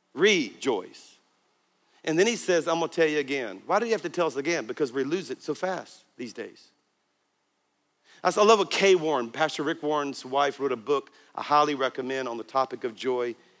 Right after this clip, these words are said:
She says it this way, "Joy is the determined choice to praise God in all things." Now, I'm telling you something right now. With just those four principles I gave you already, and there are five more that you can go ahead and read ahead of me if you want to,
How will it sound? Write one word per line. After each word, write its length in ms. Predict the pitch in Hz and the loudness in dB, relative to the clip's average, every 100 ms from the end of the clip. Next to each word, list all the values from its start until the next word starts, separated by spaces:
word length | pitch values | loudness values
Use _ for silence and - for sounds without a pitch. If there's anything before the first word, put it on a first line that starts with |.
| _ _ _ | _ _ _
She 160 | - 180 | -10 -8
says 240 | 165 165 | -2 -2
it 60 | 135 | 0
this 200 | 151 143 | -2 2
way, 120 | 143 | 0
"Joy 480 | 117 123 170 185 185 | 0 2 4 6 4
is 160 | 156 135 | 2 -4
the 120 | - | -4
determined 1120 | 120 135 123 - - - 220 233 226 226 185 160 _ _ _ _ | -2 -2 -2 -8 -8 -2 0 2 0 -2 -6 -14 _ _ _ _
choice 960 | _ - - 196 131 107 - - - - _ _ _ _ - _ _ | _ -4 2 2 2 0 -6 -10 -10 -14 _ _ _ _ -20 _ _
to 140 | - 131 | -12 -10
praise 580 | - 165 165 175 165 | -6 0 2 2 0
God 500 | 117 151 135 113 104 101 | -2 0 2 0 -2 -8
in 120 | 123 | -6
all 200 | 123 117 | -4 -4
things." 400 | 110 120 107 107 - _ _ _ _ _ _ _ _ _ _ _ _ | -6 -10 -10 -14 -20 _ _ _ _ _ _ _ _ _ _ _ _
Now, 100 | 127 | 0
I'm 100 | 165 | 0
telling 220 | 170 196 175 | 4 4 4
you 80 | |
something 280 | 135 143 120 | -2 -6 -4
right 200 | 123 151 | 0 0
now. 320 | 147 135 107 - _ _ _ 135 | 0 -2 -4 -8 _ _ _ -4
With 280 | 165 165 - | -4 -4 -2
just 360 | 175 208 - | 2 2 2
those 240 | 196 190 - | 2 2 0
four 280 | - 185 | -2 -2
principles 520 | 185 - 180 - 165 151 | -2 -4 -6 -4 -4 -4
I 60 | |
gave 220 | 139 156 | -2 -2
you 40 | 147 | -2
already, 380 | 143 147 147 139 | -2 0 -2 -4
and 100 | 123 | -2
there 120 | 135 | -4
are 60 | |
five 420 | 110 - 139 147 127 | -2 -4 0 -2 0
more 240 | 131 120 | -4 -2
that 180 | 110 - | -4 -8
you 60 | |
can 60 | 135 | -6
go 100 | 131 | -4
ahead 180 | 127 123 | -4 -4
and 80 | 117 | -4
read 200 | 135 113 | -6 -6
ahead 220 | 120 113 | -6 -8
of 80 | 107 | -8
me 120 | 104 | -12
if 100 | 101 | -12
you 60 | |
want 180 | 107 104 | -12 -12
to, 220 | - 101 | -12 -14